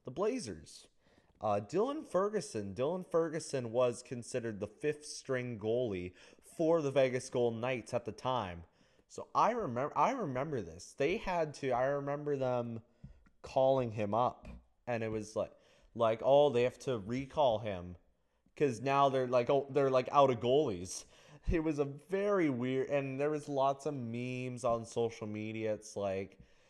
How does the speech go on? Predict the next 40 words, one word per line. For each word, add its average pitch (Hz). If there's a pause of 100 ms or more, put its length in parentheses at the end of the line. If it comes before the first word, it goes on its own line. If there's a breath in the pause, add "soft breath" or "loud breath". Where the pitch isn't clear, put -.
(240 soft breath)
like, 107
uh, 117
"Before 123
you 127
know 131
it, 120
I'm 147
gonna 139
be 123
the 117
one 107
going 107
to 98
net 98
for 110
the 104
Vegas 98
Golden 92
Knights." 85
And 117
there 113
were 110
all 110
these 104
jokes. 98 (640 loud breath)
And 117
funny 220
enough, 131
the 110
fourth 190
string 127
goalie 101 (560)
goes 120
down 98 (260)
with 107 (380)
an 123
injury. 101
Like, 107
he, 117
he, 117